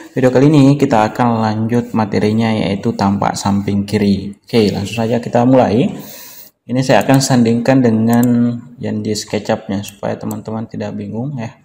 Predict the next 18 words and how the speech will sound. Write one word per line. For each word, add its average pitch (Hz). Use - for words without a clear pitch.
Oke, 113
saya 98
akan 101
coba 101
ini 101
tampak 101
samping 98
kiri. 113
Nanti 101
kita 101
akan 98
buat 98
tampak 95
samping 95
kirinya. 95
Nah, 101
sekarang 139
ini 131